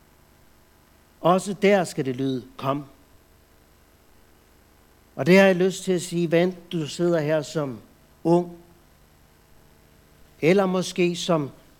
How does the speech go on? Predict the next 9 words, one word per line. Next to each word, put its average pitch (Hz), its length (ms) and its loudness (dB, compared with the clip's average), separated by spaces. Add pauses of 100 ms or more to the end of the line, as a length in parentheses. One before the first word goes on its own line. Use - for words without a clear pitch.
(160)
fyrste, 170 680 0 (880)
med 170 360 4
en, 165 100 -2
der 165 140 -2
sidder 160 420 -2 (100)
med 143 220 0 (220)
lederopgaver, 156 1400 0 (560)
også 175 340 -2
i 196 100 -2